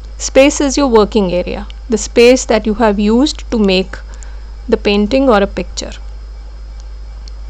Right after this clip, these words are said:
It is of two types, positive and negative. Positive means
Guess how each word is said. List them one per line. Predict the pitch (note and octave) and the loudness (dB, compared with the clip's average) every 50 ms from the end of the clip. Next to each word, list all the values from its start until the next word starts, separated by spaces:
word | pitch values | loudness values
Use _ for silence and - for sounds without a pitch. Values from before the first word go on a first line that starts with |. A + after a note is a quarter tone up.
| - - - - - - - - - - - - - - | -14 -14 -14 -14 -16 -14 -14 -14 -14 -14 -14 -12 -4 -2
It | D4 A#3+ | 0 0
is | C4+ A#3+ | 2 4
of | C4+ B3 - | 4 2 2
two | - C#4+ C#4+ | 2 0 2
types, | D4 C#4 A#3+ B3 E4 - - - | 2 4 4 2 2 0 -2 -6
positive | - - B3 A3+ A3+ G#3 B3+ - C4 B3+ C4+ | -2 2 2 4 4 2 2 2 2 2 4
and | C4+ C4 A#3 | 4 2 2
negative. | G#3 G3 F#3 G3 - - - - - - - - - - - - - | 2 0 -2 -4 -8 -10 -14 -14 -16 -16 -16 -16 -16 -16 -12 -2 2
Positive | B3 B3 B3 A#3+ C4 D4+ D4+ C#4+ C#4 | 4 4 4 4 2 2 0 2 4
means | D4+ B3+ C4 C#4 D4+ F#4 - - - - | 6 6 8 8 8 6 4 2 -6 -10